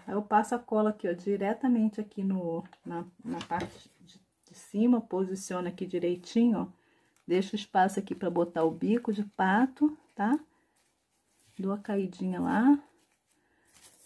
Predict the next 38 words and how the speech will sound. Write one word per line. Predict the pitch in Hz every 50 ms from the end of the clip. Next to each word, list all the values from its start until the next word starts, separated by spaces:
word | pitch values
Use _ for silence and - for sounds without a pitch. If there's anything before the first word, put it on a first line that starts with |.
| - _ _ _ _
Aí | - 185
eu | 190
coloco | - 202 196 190 185 180 - 180
o |
bico | 170 185 190 - 196
de | 190 185 185
pato | 185 _ 180 185 180 -
aqui, | - - - -
tô | - 185 180
usando | 185 175 175 175 175 175
esse | 175 - 196
aqui | 190 - 180
de | 180 -
quatro | _ _ - 170 165 180 185 - - 180 165 156 156 151 - - - - -
centímetros | - - - 175 170 170 - - 185 175 170 170 - - 175 175 175 208
e | 220
meio, | 220 190 175 185 208 226 -
ó. | - - - - _ _ _ _ _ _ _ _ _ _ _ _ _ _ _ _ _ _ _ _ _ _ _ _ _ _ _ _ _
Se | 156 165
você | - 170
quiser | - 190 175 180 170
botar | - 175 180 - 185 175
um |
maiorzinho, | 185 185 175 185 190 202 208 208 202 - 196 202 208
pode | 214 214 208 - -
colocar. | - 226 233 240 233 - 160 - - 123 - -
Não | 196 196 214 240
encapei | 247 233 - 233 220 - _ 190 190 214
porque | 214 - 220 - - -
eu | 196
não | 196 196 196
tenho | 196 196 185 185 185 - _ _ _ -
fita | - - - - - 202 196 202 202 _ 202 202 208 202 - _ _ _ _ _ _ _ _ _
número | 190 190 196 202 202 190 190 202 190
dois, | 170 170 170 170 160 160 170 180 185 - - - - - 208 190
ainda | - 185 180 180 180
não | 180 175 202
comprei | 190 - 214 208 - - - 160 160 165 - -